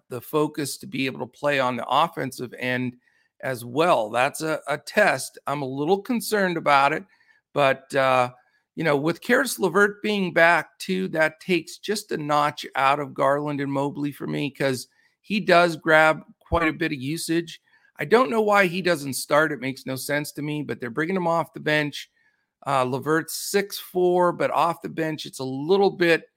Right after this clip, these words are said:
unsettling, but he should get big minutes, and he's not a bad play at, at super low ownership. Um, and really, that's about it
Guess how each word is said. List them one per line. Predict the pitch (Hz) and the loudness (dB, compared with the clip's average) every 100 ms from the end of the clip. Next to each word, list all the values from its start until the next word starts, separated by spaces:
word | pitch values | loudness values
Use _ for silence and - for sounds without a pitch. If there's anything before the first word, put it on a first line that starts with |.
| _ _ _ _ | _ _ _ _
unsettling, | 165 156 - 160 151 151 147 | -6 -4 0 0 2 -2 -4
but | 160 | -4
he | 156 | -6
should | - 240 208 | -4 -4 0
get | 214 202 | -2 0
big | 190 190 170 | 0 0 -2
minutes, | 180 180 180 | -4 -4 -6
and | - 147 | -8 -4
he's | 180 151 | -6 -2
not | 156 175 180 | 2 2 2
a | |
bad | 160 151 143 | 4 4 4
play | - 160 156 | -2 -2 -2
at, | 147 - | -2 -6
at | 131 | -10
super | - 151 143 143 | -6 -6 -4 -2
low | 127 127 | 0 0
ownership. | 127 135 123 - 113 - _ _ _ _ _ | -2 -4 -8 -10 -12 -12 _ _ _ _ _
Um, | 123 123 117 117 - | -2 0 0 -4 -6
and | 147 147 | -4 2
really, | 220 165 | 2 4
that's | 151 147 | 2 0
about | 139 135 131 | 0 0 0
it | 117 | -6